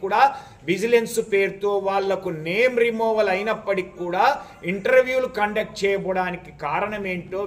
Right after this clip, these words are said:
వెంటనే వాటిని కూడా కండక్ట్ చేయాలి అనేటువంటి డిమాండ్ చేస్తా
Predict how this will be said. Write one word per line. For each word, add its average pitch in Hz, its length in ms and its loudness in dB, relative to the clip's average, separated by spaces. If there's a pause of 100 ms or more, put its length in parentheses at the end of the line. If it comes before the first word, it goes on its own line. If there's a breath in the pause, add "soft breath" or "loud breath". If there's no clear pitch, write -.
వెంటనే 175 380 -6 (100)
వాటిని 160 420 -6
కూడా 156 140 -2 (120)
కండక్ట్ 147 440 -8
చేయాలి 135 420 -6
అనేటువంటి 120 560 -12
డిమాండ్ 117 340 -12
చేస్తా 117 280 -14